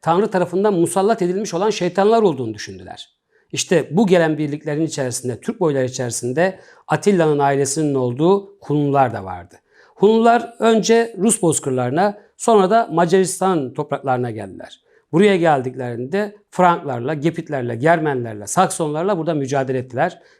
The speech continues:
ve çok geçmeden de Macaristan'da bir devlet kurdular. Tabii bu bahsettiğim küçük boyların dışında Avrupa'ya hakim bir topluluk vardı. Roma İmparatorluğu. Bu Roma İmparatorluğu, bahsettiğim bu göçler tarihte kavimler göçü olarak geçer.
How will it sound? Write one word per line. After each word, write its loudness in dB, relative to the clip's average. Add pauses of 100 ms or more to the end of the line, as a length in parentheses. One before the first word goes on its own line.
(100)
ve 0
çok 0
geçmeden -2
de -4
Macaristan'da -2 (180)
bir 0
devlet -2
kurdular. -14 (400)
Tabii 4 (200)
bu 2
bahsettiğim 2 (360)
küçük -2
boyların 4
dışında -2
Avrupa'ya 2
hakim 0
bir 0
topluluk -4
vardı. -6 (240)
Roma 4
İmparatorluğu. -6 (340)
Bu 4
Roma 6
İmparatorluğu, 0
bahsettiğim 0
bu 0
göçler 0 (180)
tarihte 0
kavimler 0
göçü -2
olarak -4
geçer. -12